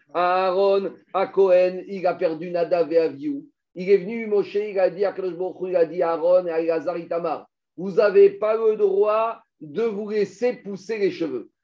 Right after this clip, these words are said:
Donc, s'il leur a dit à eux, ça veut dire que vous, pour des raisons particulières, pourquoi ? Parce que c'était le jour d'inauguration du Mishkan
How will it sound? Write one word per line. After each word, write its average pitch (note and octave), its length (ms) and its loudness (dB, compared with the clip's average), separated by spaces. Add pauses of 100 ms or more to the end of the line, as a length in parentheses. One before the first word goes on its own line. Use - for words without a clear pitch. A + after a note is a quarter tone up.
(160)
Donc, F#3+ 200 -4
s'il E4+ 260 -4
leur C4+ 160 6
a G#3+ 140 2
dit F#3 200 0
à F3 280 0
eux, E3+ 240 -2 (220)
ça F#3+ 120 0
veut G#3 60 2
dire A3 180 -8
que A#3+ 80 0
vous, A#3+ 320 0
pour A3 220 -8
des A3 100 -2
raisons A3 300 -6
particulières, E3 600 -10
pourquoi ? C#3+ 220 -6
Parce E3 140 -4
que D#3+ 100 -8
c'était D3+ 160 -8
le D3+ 160 -4
jour D3 220 -10
d'inauguration D3 560 -6
du C#3 100 -8
Mishkan F3 460 0